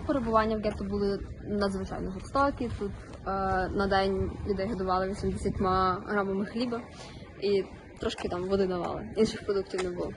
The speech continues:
Одразу, в перший же день після створення гетто, е, в Бродах вбили триста п'ятдесят євреїв. Плюс-мінус.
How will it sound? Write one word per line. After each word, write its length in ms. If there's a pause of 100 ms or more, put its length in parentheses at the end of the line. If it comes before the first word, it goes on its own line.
(300)
Одразу, 440
в 380
перший 300
же 100
день 420 (300)
після 200
створення 420
гетто, 380 (520)
е, 280 (180)
в 520
Бродах 440
вбили 500 (300)
триста 280
п'ятдесят 400
євреїв. 280 (1200)
Плюс-мінус. 460